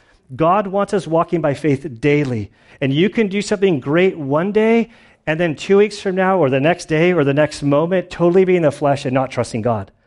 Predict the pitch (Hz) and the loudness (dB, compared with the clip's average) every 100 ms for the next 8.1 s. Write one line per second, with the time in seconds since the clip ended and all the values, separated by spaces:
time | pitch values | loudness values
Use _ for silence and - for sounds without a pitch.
0 | _ _ _ _ _ _ 139 143 - 196 | _ _ _ _ _ _ 0 0 0 -2
1 | 160 175 190 170 - 185 175 165 143 156 | 0 0 -2 -6 -4 0 0 2 2 2
2 | 185 196 208 202 - 147 151 147 - 143 | 2 2 2 0 -2 0 0 0 -2 -4
3 | 143 123 143 170 165 - - 185 214 202 | -2 0 0 0 -4 -8 -2 0 0 0
4 | 190 151 170 160 147 143 151 185 214 180 | -2 -2 0 0 0 0 0 2 0 0
5 | 135 156 147 151 135 160 185 180 156 127 | 0 0 2 2 2 0 0 -2 -2 -2
6 | 123 120 _ _ _ _ _ 139 139 - | -2 -6 _ _ _ _ _ -2 -2 2
7 | 165 165 165 143 139 131 - 131 - 110 | 4 4 2 0 0 0 0 -2 -4 -12